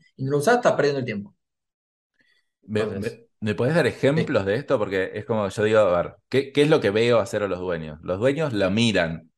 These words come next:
Speaker 2: Con, a ver, con suerte llegan al paso de, "Miro lo que pasó, pero no sé qué hacer con esto". O sea, es decir, "Mirá, mi factura fue, mi facturación fue tanto, mis costos fueron tanto",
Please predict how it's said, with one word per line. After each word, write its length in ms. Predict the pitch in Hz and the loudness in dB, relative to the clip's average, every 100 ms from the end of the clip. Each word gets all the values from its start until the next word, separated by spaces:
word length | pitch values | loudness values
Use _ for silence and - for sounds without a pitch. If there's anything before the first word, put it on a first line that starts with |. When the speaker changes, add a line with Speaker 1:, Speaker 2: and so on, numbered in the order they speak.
| _ | _
Speaker 2:
Con, 260 | 92 87 - | -6 -6 -8
a 240 | 104 - 107 | -12 -4 0
ver, 180 | 90 - - _ - _ | 0 -2 -16 _ -20 _
con 200 | 113 120 | 0 2
suerte 340 | 120 185 185 | 4 4 2
llegan 300 | 139 131 131 | -2 0 0
al 180 | 120 104 | 0 -2
paso 320 | 123 127 127 | -6 -4 -2
de, 300 | 117 127 143 _ _ _ _ _ | -2 -2 -6 _ _ _ _ _
"Miro 520 | - 110 151 170 170 | -8 -6 -4 -2 2
lo 200 | 147 110 | 2 2
que 120 | 101 92 | 0 -4
pasó, 400 | 95 92 135 139 | -6 -2 -2 0
pero 160 | 117 | -2
no 140 | 98 101 | -2 -4
sé 140 | 113 | -4
qué 80 | 95 | -4
hacer 260 | 87 104 | -4 -4
con 140 | 92 90 | -2 -4
esto". 400 | 82 82 78 - _ - | -6 -8 -12 -14 _ -14
O 80 | 82 | -4
sea, 180 | 92 | -2
es 60 | 87 | -2
decir, 240 | 90 85 - - _ _ | -4 -6 -10 -20 _ _
"Mirá, 220 | 113 113 104 | -2 0 0
mi 100 | 98 | -4
factura 340 | 98 - 98 | -6 -4 -4
fue, 220 | - 107 - - | -4 -8 -10 -14
mi 200 | 101 90 | -12 -8
facturación 880 | 90 90 90 - 110 107 104 95 87 | -10 -8 -8 -6 -6 -6 -6 -8 -8
fue 140 | 87 | -6
tanto, 480 | 101 123 131 131 131 | -2 0 2 2 2
mis 120 | 101 | 0
costos 240 | 95 92 95 | -4 -8 -4
fueron 240 | 92 85 | -4 -2
tanto", 720 | 101 113 117 123 127 123 | -2 0 0 2 2 2